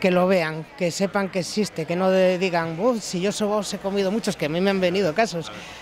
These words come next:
y como esto, nada, y después, "Sobaos pocos has comido". Pocos has comido porque realmente o no tienen la mantequilla,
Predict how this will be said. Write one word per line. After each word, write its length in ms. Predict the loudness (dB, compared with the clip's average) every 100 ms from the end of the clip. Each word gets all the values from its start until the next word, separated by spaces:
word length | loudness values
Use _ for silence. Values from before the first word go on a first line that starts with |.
| -4
y 520 | 0 2 2 2 0 0
como 300 | 0 4 2
esto, 280 | 2 2
nada, 280 | 2 2 0
y 80 | -2
después, 720 | -4 -6 -6 -4 0 0 0
"Sobaos 480 | -4 -4 0 2 0 -6 -4
pocos 300 | 0 0 0
has 100 | 0
comido". 380 | 0 -2 -2 -4 -10 -12 -14 -14 -16 -18 -18 -18 0
Pocos 280 | 2 4 4
has 100 | 2
comido 320 | 4 4 4
porque 240 | 2 2 2
realmente 760 | 2 0 0 -4 -2 -2 0
o 360 | -2 -4 -4 -4
no 500 | -4 -4 -4 -2 -2
tienen 420 | 0 0 2 0 2
la 160 | 2 2
mantequilla, 800 | 0 0 2 2 2 2 0